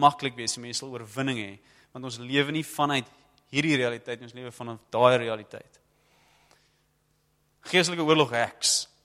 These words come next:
Heks is maar net 'n, 'n motterm, die van julle weet, dis nie Grieks nie. 'n Motterm om te sê, dis iets wat prakties is en wat, wat jy kan as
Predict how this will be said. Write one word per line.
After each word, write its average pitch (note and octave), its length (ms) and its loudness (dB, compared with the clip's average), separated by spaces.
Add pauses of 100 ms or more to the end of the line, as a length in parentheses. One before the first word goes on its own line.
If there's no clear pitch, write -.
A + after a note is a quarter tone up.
(1080)
Heks D#3+ 280 2
is C3 80 -6
maar C#3+ 160 -4
net C3 80 -6
'n, A2 240 -4 (640)
'n A2 160 -20
motterm, C3 720 -2
die A2 80 -20
van A#2 140 -18
julle A2 140 -14
weet, A#2 240 -16
dis A#2+ 140 -14
nie B2+ 60 -18
Grieks - 360 -16
nie. B2 320 -16 (2250)
'n - 80 -20
Motterm C3+ 520 0
om B2 160 -8
te A#2+ 100 -10
sê, C3 340 -2
dis A#2 160 -4
iets C3+ 120 -12
wat C#3 180 -10
prakties B2+ 460 -2
is A#2+ 240 -4
en A2+ 100 -14
wat, A2 180 -18 (340)
wat A#2+ 100 -20
jy A#2+ 100 -16
kan A#2 180 -16 (440)
as - 80 -16